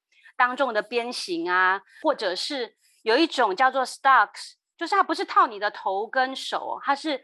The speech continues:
套你的脚。他就让你坐在地上，然后把你的两个脚穿在那个洞里面，然后大家就可以骂你、丢你东西，然后搔痒你的脚，然后主要就是要让你觉得很羞辱、痛苦不堪又死不了这样子。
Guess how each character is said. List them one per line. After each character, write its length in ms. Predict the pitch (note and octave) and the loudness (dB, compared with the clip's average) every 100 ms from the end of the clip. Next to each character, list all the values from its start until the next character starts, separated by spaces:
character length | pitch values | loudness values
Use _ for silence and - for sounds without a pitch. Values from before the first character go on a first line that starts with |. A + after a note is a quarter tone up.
| _ | _
套 180 | - D#4 | 0 0
你 120 | G3 | 2
的 100 | F3 | -4
脚。 440 | F3+ - E3+ - - _ _ | -8 -8 -6 -6 -12 _ _
他 60 | C#4 | -2
就 80 | D#4+ | 2
让 160 | F4 | 2
你 80 | G#3+ | 2
坐 180 | C4 C4 | 0 2
在 80 | B3+ | 2
地 160 | B3 | -2
上， 240 | A3+ C4 G#3 | -6 -4 0
然 80 | |
后 80 | G#3 | 0
把 120 | A#3 | 2
你 80 | A3+ | 0
的 60 | G#3+ | 0
两 200 | G#3 F3+ | -2 -2
个 100 | F#3 | -6
脚 240 | G#3 F3+ - | -2 -2 -2
穿 180 | A3+ | -4
在 80 | A3+ | -4
那 80 | A3+ | -4
个 80 | A3 | -4
洞 240 | B3+ G#3 | -4 -4
里 140 | F3 - | -8 -10
面， 200 | G3 - _ _ | -10 -10 _ _
然 140 | G#3+ | 2
后 80 | A#3+ | 4
大 100 | B3 | 4
家 80 | A#3+ | 2
就 100 | A#3 | 2
可 120 | - | -6
以 40 | F#3+ | -6
骂 280 | A3+ B3 | 2 4
你、 160 | G3+ F3 | 4 -4
丢 260 | E3+ A#3 A3 | -4 -4 -4
你 140 | F#3+ | -4
东 260 | F3+ G3 G3+ | -4 -4 -6
西， 360 | - G#3 G3 | -12 -10 -6
然 160 | F#3 F#3 | -4 0
后 260 | A#3 F#3+ - | 2 0 -2
搔 220 | - A#3 A3+ | -2 0 0
痒 180 | F#3+ | -2
你 80 | F3 | -4
的 140 | E3 E3+ | -6 -8
脚， 260 | - - - | -4 -4 -2
然 100 | G3 | -2
后 60 | G3+ | -2
主 120 | G#3+ | -2
要 160 | B3 C4 | 2 2
就 140 | C4+ | 0
是 220 | - C#4 | -4 -6
要 260 | B3+ B3+ A3+ | 2 4 4
让 180 | A#3 B3 | 2 0
你 80 | F#3 | -4
觉 140 | F#3+ | -10
得 60 | F#3 | -10
很 120 | F#3+ | -10
羞 280 | F3 A3 G3+ | -8 -4 -4
辱、 180 | F#3+ - - _ _ | -4 -10 -16 _ _
痛 220 | - A3 | -2 -2
苦 240 | - F#3+ | -4 -10
不 100 | F3 | -6
堪 220 | G#3+ A3+ G#3 | -2 0 0
又 100 | A3 | -2
死 240 | - E3+ | -4 -8
不 140 | E3 | -2
了 240 | G#3 F3+ - | 0 0 0
这 60 | G#3 | 0
样 160 | F3 | -2
子。 180 | - - | -4 -20